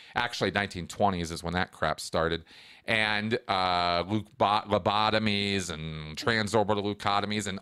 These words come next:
all the things that Hubbard very rightfully criticized in psychiatry, those were barbaric practices from our view now.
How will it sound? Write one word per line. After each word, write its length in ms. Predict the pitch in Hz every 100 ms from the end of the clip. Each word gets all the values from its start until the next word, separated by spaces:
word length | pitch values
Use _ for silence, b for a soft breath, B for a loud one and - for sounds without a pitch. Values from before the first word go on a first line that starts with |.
| -
all 440 | 156 190 226 247 247
the 100 | 226
things 520 | - 190 147 123 117
that 100 | -
Hubbard 520 | - 147 120 104 101
very 600 | 92 117 143 165 170 165
rightfully 960 | 139 131 139 151 - - 92 90 87 -
criticized 920 | - 147 147 - 87 80 78 82 - B B B -
in 160 | 113
psychiatry, 1040 | 104 123 110 139 147 139 123 95 85 82 B B B B
those 580 | 107 98 123 147 170 147
were 380 | 135 151 143 127
barbaric 640 | 120 123 110 110 113 123 -
practices 720 | 127 156 - 127 - 104 -
from 500 | - 139 143 151 156
our 320 | 120 117 120
view 440 | 113 107 107 110 107
now. 760 | 107 113 131 117 85 65 50